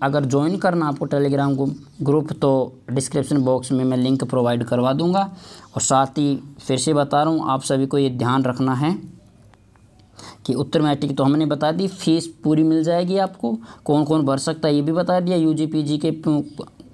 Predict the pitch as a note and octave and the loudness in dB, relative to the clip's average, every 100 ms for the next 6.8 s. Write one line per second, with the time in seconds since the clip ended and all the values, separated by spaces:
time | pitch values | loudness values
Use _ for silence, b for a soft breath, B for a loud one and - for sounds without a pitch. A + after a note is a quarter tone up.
0 | E3+ C#3+ C#3+ C#3+ D3 C#3+ C#3+ C#3+ C#3 D3+ | -2 2 2 2 0 0 0 0 0 0
1 | D3 D3 C#3+ C#3 C#3+ C#3 C#3+ C#3+ C#3 B2+ | 0 0 0 0 2 2 0 0 0 0
2 | B2 B2+ C3+ C3+ C3 C3+ C3 C3 C3 C3 | 0 0 2 2 0 0 0 0 0 2
3 | C3+ C3+ C#3 B2+ - C3+ C3 B2 B B | 2 2 0 -2 -4 -4 -2 -4 B B
4 | B - C3 B2 C3+ C3+ - C3+ C3+ C3 | B -4 0 4 4 2 -2 -2 0 0
5 | B2+ B2+ B2 C3 B2+ C3+ C3 C3+ C3 B2 | 0 0 0 0 0 0 0 0 0 0
6 | A#2+ C3+ A#2 C3 B2+ C3+ C#3 C3+ | -2 -4 -2 0 2 2 0 0